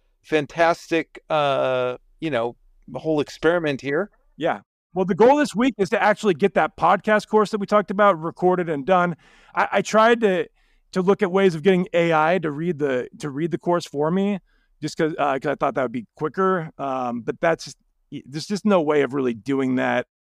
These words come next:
Speaker 2: without, uh, reaching, like, these thresholds where I'm gonna be spending money out of pocket to be recording A I content. So I need, I need to just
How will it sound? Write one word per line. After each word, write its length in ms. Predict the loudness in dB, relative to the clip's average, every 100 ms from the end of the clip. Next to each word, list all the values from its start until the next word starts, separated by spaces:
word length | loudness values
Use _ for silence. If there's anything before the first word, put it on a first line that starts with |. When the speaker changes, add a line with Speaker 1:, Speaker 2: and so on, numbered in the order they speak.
| -8
Speaker 2:
without, 400 | -2 0 0 -2
uh, 80 | -10 -18 _ _ _ _ _ -8
reaching, 420 | -6 -6 -4 -2
like, 140 | -2
these 160 | -4 -10
thresholds 600 | -4 -2 -2 -2 -2 -2
where 140 | -2
I'm 60 | -2
gonna 100 | -2
be 80 | -4
spending 340 | -4 -4 -2
money 360 | -2 -2 -2 -2
out 100 | -6
of 80 | -2
pocket 340 | -4 -4 -10
to 60 | -8
be 140 | -6
recording 420 | -6 -6 -4 -2 -2
A 100 | -2
I 140 | -2
content. 420 | -2 -4 -4 -6
So 80 | -2
I 100 | -2
need, 120 | -2 0
I 80 |
need 60 | 0
to 60 |
just 140 | 0